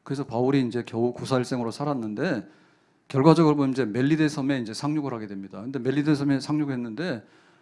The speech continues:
와서 이제 춥고 바다에 빠져가지고 보름 동안 그러고 있었으니까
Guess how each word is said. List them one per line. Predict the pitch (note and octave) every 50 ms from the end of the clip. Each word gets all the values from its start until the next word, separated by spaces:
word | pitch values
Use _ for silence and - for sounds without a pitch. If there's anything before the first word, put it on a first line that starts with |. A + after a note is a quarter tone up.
| _ _ _ _ _ _ -
와서 | B2 C#3 C#3 D#3+ D#3+
이제 | D3 C3+ C#3 B2+ -
춥고 | - - - - - G3 F3+ D3+ C#3+ -
바다에 | A#2+ A#2+ C3+ C3+ C3 -
빠져가지고 | D3 D3 D3 D3+ C#3 C3 B2 A2 A#2 A2+ A#2 A2+ -
보름 | - B2+ C3 C3 C3+ C3
동안 | C3 A#2+ A#2
그러고 | - B2+ A#2 A2+ A#2
있었으니까 | G#2 - A#2 - - A2 A2 G#2 - A2 G#2 G#2